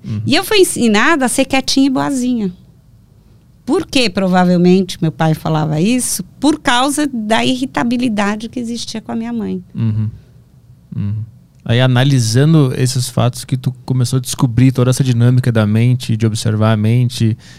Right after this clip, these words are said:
Speaker 1: de reconhecer as emoções e tal, foi por causa desse grande trauma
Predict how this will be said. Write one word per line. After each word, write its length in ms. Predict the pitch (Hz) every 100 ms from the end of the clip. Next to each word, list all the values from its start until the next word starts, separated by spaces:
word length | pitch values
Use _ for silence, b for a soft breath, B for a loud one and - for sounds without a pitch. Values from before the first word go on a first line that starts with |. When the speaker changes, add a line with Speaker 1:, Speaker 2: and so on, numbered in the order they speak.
| B
Speaker 1:
de 100 | -
reconhecer 420 | 110 110 113 107
as 100 | 120
emoções 540 | 120 113 104 - 123 113
e 40 |
tal, 200 | 107 110
foi 160 | 107 113
por 80 | -
causa 160 | 120
desse 180 | 123 131
grande 320 | 117 131 147
trauma 500 | 123 123 123 120 104